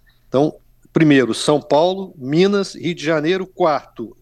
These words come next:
Bahia, depois o Paraná, o Rio Grande do Sul em sexto,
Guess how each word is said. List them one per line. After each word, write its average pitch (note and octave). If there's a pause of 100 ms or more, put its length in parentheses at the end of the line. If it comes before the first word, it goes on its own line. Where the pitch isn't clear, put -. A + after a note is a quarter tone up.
Bahia, E3+ (840)
depois D#3+
o C3+
Paraná, D#3 (800)
o F3
Rio E3
Grande D3
do A#2+
Sul E3
em B2+
sexto, -